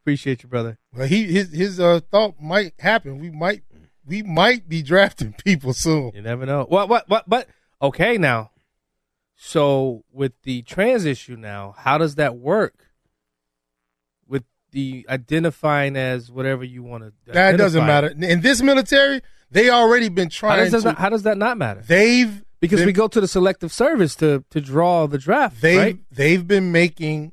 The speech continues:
Speaker 2: a conscience, a, a, a, a, a conscious effort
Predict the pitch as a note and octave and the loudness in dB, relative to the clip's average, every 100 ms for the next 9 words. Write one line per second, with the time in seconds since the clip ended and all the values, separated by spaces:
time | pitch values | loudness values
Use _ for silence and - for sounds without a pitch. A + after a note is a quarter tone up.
0 | - B2+ A#2 - - D3+ D#3+ - - G3 | -18 -18 -18 -16 -6 -4 -4 -6 -10 -10
1 | G3 - - - - - C#3 C3+ B2+ B2+ | -12 -12 -14 -16 -20 -8 -6 -6 -14 -18
2 | A2+ A2+ A#2+ - - A#2 - G3 F#3+ - | -20 -20 -20 -20 -20 -8 2 2 2 -2
3 | G2 - - - _ _ F3+ G3 - C3+ | -10 -14 -14 -20 _ _ 0 0 0 -12